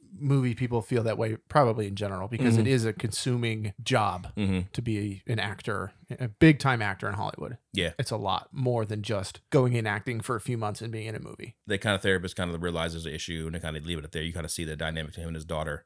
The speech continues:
Speaker 2: just not really, they're not really vibing.
Speaker 1: They're
Speaker 2: She's
Speaker 1: not connecting.
Speaker 2: She doesn't hate him, but, and she, and she's sixteen, I think, right?
Speaker 1: Yeah, that,
Speaker 2: Or
Speaker 1: which is
Speaker 2: turning
Speaker 1: a
Speaker 2: sixteen.
Speaker 1: tough age.
Speaker 2: Yeah.
Speaker 1: It's a tough age.
Speaker 2: You're not supposed to like your sixteen.
Speaker 1: Right.
Speaker 2: It's not supposed to happen.
Speaker 1: Yeah.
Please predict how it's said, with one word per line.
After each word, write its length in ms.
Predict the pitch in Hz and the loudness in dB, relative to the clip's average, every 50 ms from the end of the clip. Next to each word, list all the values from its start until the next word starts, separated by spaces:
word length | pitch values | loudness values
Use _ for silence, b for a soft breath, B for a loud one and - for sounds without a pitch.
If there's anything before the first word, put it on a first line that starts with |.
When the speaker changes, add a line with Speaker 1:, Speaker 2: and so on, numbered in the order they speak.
| _ - | _ -10
Speaker 2:
just 160 | 90 82 - | -8 -6 -2
not 240 | 87 85 78 - - | -2 -2 -2 -2 -4
really, 360 | 85 85 78 80 80 85 - - - - | -4 -6 -6 -6 -8 -10 -14 -16 -12 -4
they're 120 | - 123 | 0 2
not 100 | 127 123 | 4 4
really 160 | 113 113 107 | 6 6 4
vibing. 380 | 95 104 98 87 80 73 73 - _ _ _ _ - - - | 6 6 6 6 4 2 -4 -14 _ _ _ _ -12 -4 2
Speaker 1:
They're 80 | 151 147 | 4 8
Speaker 2:
She's 40 | |
Speaker 1:
not 140 | 151 151 147 | 8 8 8
connecting. 420 | - 147 131 113 - - - 85 - _ | 8 4 2 2 0 -4 -12 -14 -14 _
Speaker 2:
She 140 | - - - | -12 -4 -4
doesn't 200 | 151 131 113 - | -2 0 0 4
hate 220 | - 131 131 120 | 8 8 8 8
him, 200 | 104 95 95 95 | 8 4 2 2
but, 260 | 90 92 87 85 76 | 2 2 0 0 -2
and 120 | 73 76 78 | -4 -8 -6
she, 120 | - 95 | -4 -2
and 100 | 87 - | -2 -2
she's 240 | - 98 90 85 - | 0 -2 -2 -2 -2
sixteen, 500 | - - 117 107 - - - 110 104 107 | -2 0 -2 -2 0 0 2 2 2 2
I 40 | 110 | 2
think, 180 | 120 113 110 | 0 0 2
right? 240 | 113 113 110 110 - | 2 2 2 4 4
Speaker 1:
Yeah, 160 | 147 131 120 | 2 4 4
that, 140 | 120 135 143 | 4 4 6
Speaker 2:
Or 40 | 156 | 6
Speaker 1:
which 100 | 156 143 | 6 6
is 20 | 123 | 6
Speaker 2:
turning 120 | - 151 | 6 6
Speaker 1:
a 20 | 143 | 4
Speaker 2:
sixteen. 240 | - - - 131 143 | 4 4 6 8 10
Speaker 1:
tough 320 | 156 160 156 151 135 - | 12 12 12 12 10 6
age. 680 | 139 135 127 127 123 120 117 117 113 107 107 131 - - | 4 2 4 4 4 4 2 2 0 0 -2 -4 -2 2
Speaker 2:
Yeah. 240 | 107 98 90 85 85 87 - | 4 6 6 6 2 0 -2
Speaker 1:
It's 140 | - - - | -4 -2 -2
a 80 | 131 | -2
tough 260 | - - 127 117 98 | 0 2 0 0 0
age. 300 | 117 107 98 95 87 - | 0 -2 -2 -2 -2 0
Speaker 2:
You're 40 | 135 | 0
not 120 | 160 170 151 | 2 2 2
supposed 300 | 147 - 180 202 180 - | 4 4 4 4 4 2
to 60 | 113 | 0
like 120 | 101 87 | 0 0
your 60 | 87 | -2
sixteen. 420 | - - 87 - - - 78 76 - | -4 -4 -4 -6 -8 -8 -10 -12 -10
Speaker 1:
Right. 200 | - 135 123 107 | -4 -2 -2 -2
Speaker 2:
It's 80 | - - | 0 -2
not 80 | 147 139 | -4 -4
supposed 220 | - 233 226 - | -4 -4 -4 -4
to 40 | - | -6
happen. 280 | 98 92 80 - - - - | -6 -6 -8 -10 -18 -14 -8
Speaker 1:
Yeah. 280 | - 117 107 95 92 | -4 -4 -2 -2 -4